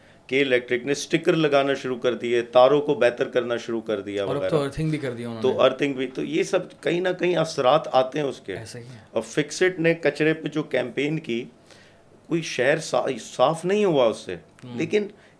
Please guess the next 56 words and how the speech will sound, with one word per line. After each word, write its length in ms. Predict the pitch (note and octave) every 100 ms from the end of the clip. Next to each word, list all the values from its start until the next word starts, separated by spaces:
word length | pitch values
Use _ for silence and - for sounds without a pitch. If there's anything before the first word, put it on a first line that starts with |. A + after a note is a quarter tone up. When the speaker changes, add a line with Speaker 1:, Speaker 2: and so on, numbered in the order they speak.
| A2+
Speaker 1:
یہ 120 | E3+ A3+
ضرور 340 | G#3+ G3+ G3
ہوا، 300 | F#3 G3 G#3 - -
سسٹم 540 | - E3 E3+ - F3+
مشینری 500 | E3+ C#3+ C#3+ C#3 D3+ C3
حرکت 360 | A2 A2 C3+ -
میں 140 | A#2
آئی، 160 | F#2+ F2 - - _
چائنیز 460 | - B2+ C#3 C#3 -
کمپنی 340 | B2+ A#2+ C3
کو 120 | B2
لے 220 | A#2+ A2 A#2
کر 160 | A#2+
آئے، 220 | A2 A2
ٹینڈر 380 | G#2+ A#2 A2+ A2+
کیا، 380 | A2 A2 G#2 G#2
ٹھیکہ 420 | G2+ B2+ B2 A#2 A2
دیا، 380 | G#2+ G#2 G2+ F#2 - - - -
وہ 220 | C3 C#3+
ان 100 | C#3
کی 100 | C#3
مشینری 560 | B2+ A#2+ C3 B2+ B2+
آئی، 140 | A#2 A#2
کام 300 | A2+ A#2+ B2
شروع 380 | - B2 A2+ G#2
ہوا۔ 180 | F#2+ F2 - -
شہر 220 | - A#2 C#3+
صاف 300 | C#3+ D#3 F3
نہیں 140 | G#3
ہوا، 180 | G3 D3
میں 180 | C3+ D3
نہیں 140 | F#3
کہہ 100 | F3+
رہا 120 | F3
کہ 100 | D3+
انہوں 240 | D3+ C#3+ C#3+
نے 80 |
کوئی 160 | C3+ B2+
بہت 180 | A#2 B2+
اچھا 200 | B2 C3
پرفارم 420 | A#2 A2 G2+ F#2+
کیا، 160 | F2 E2+ - - _ B2
میں 100 | E3
یہ 120 | F3+
کہہ 120 | C#3+
رہا 0 |
Speaker 2:
حرکت 120 | C#3+
میں 80 | C3+
آئے 100 | G#2+
Speaker 1:
ہوں 60 | G2+
Speaker 2:
وہ۔ 40 |
Speaker 1:
ایٹ 140 | -
لیسٹ 240 | D3+ E3 G#2+
حرکت 340 | G#2+ C#3 C3+
میں 140 | B2+ F#2+
آئے، 160 | F2